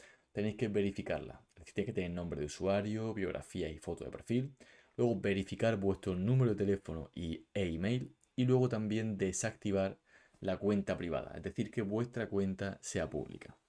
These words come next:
En caso de que os falte alguno, como es el mío, por ejemplo el del email y el del correo, es aquí en Información de usuario.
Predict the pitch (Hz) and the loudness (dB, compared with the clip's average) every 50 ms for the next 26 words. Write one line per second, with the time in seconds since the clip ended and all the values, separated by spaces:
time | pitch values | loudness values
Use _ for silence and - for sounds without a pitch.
0 | - - - - _ - 104 95 - 98 - 107 95 90 76 80 82 - - 90 | -20 -20 -20 -20 _ -12 -6 -2 -2 0 2 2 0 2 0 0 -2 0 2 2
1 | 90 85 - - 67 - 73 92 110 123 135 147 151 147 - 87 85 87 85 - | 2 2 2 -2 -4 -2 0 2 4 4 4 2 0 -4 -6 -6 -4 -4 -4 -6
2 | - - 64 78 95 110 120 131 143 139 - 98 98 - 92 85 82 87 82 82 | -6 -6 -4 -2 0 0 0 0 -2 -4 -8 -8 -4 -4 -4 -2 -2 -2 -2 0
3 | 80 82 80 78 80 90 90 85 82 - - _ _ _ - 101 98 95 82 82 | 0 -2 -2 -2 -2 -4 -4 -4 -4 -6 -10 _ _ _ -2 0 2 2 2 2
4 | 85 82 78 - - 78 90 98 117 120 123 - _ - - - - - _ _ | 0 -2 -2 -4 -4 0 2 2 2 2 -2 -6 _ -20 -20 -20 -20 -20 _ _
5 | - 107 101 - 98 90 104 117 113 110 101 98 92 - - 90 87 85 78 - | -2 0 0 0 0 0 2 2 2 4 2 2 0 0 -2 -2 -2 -2 -2 0
6 | - 95 92 90 90 82 - - - - - - - - | 0 0 0 0 -2 -4 -4 -4 -6 -6 -6 -8 -12 -18